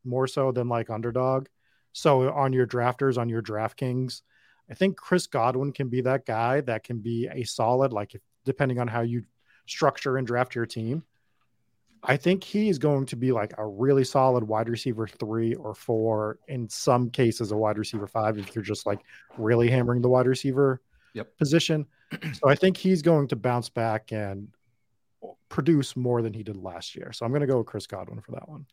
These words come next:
Speaker 2: He's certainly gonna be healthier. I was listening to, uh, Stealing Bananas, which of course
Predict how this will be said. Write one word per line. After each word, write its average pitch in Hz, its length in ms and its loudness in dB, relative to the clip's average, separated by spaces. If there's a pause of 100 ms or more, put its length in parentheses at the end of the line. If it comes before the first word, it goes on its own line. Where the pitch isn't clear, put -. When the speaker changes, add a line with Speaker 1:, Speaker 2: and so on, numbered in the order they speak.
(280)
Speaker 2:
He's 156 200 0
certainly 175 300 2
gonna 156 180 0
be 123 100 2
healthier. 113 480 2
I 107 100 4
was 98 140 -4
listening 107 380 0
to, 98 520 0
uh, 87 320 2
Stealing 107 420 -2
Bananas, 98 500 -6
which 95 140 -12
of 87 120 -20
course - 380 -8